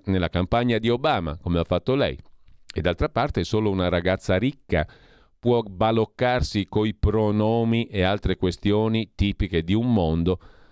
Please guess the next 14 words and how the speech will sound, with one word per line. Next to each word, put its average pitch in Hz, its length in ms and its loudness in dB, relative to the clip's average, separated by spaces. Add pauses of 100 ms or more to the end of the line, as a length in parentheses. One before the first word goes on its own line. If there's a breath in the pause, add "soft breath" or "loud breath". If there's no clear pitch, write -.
(240 soft breath)
abbastanza 123 540 -2
pasciuto 104 640 -2
da 110 160 2
aver 123 200 0
risolto 160 480 0
i 104 60 0
problemi 87 580 2
essenziali 80 920 0
per 98 160 -2
potersi 120 500 -4
dedicare 92 800 0 (240)
all'arredo 131 720 0
di 120 180 0
interni. 82 640 -2